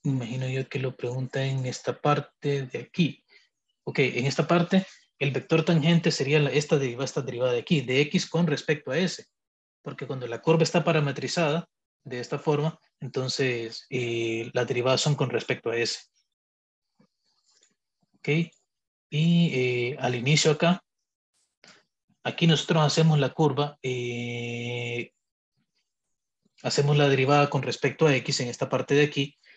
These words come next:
debido a que estamos parametrizando la curva con X directamente. ¿Ok? Entonces, esa es la cuestión.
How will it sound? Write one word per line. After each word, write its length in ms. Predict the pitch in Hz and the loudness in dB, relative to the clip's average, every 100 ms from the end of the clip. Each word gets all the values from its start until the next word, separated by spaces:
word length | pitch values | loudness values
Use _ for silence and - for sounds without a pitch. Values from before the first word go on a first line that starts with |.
| _ _ | _ _
debido 520 | - 180 180 156 165 - _ | 2 4 6 4 2 -2 _
a 80 | 147 | -8
que 100 | - | -6
estamos 280 | - 156 165 | -2 0 2
parametrizando 800 | - 151 139 - 123 - 196 180 | 4 2 2 -2 -4 2 4 4
la 140 | 147 143 | 2 0
curva 360 | 143 123 151 | -2 0 -4
con 180 | - 123 | -4 -2
X 280 | 175 160 127 | -2 -2 -4
directamente. 760 | 127 120 120 113 117 120 117 _ _ _ _ _ _ _ _ _ _ _ _ _ - _ _ | -6 -6 -10 -14 -16 -18 -18 _ _ _ _ _ _ _ _ _ _ _ _ _ -20 _ _
¿Ok? 140 | - 170 196 - _ _ _ | 2 4 4 0 _ _ _
Entonces, 1120 | 139 127 131 127 135 123 120 113 110 - - _ _ _ _ _ | -8 -4 -2 0 0 0 -2 -4 -6 -10 -12 _ _ _ _ _
esa 200 | 147 139 | -2 2
es 60 | 135 | 2
la 100 | 123 | 0
cuestión. 480 | 113 - 127 120 | -2 -2 -2 -4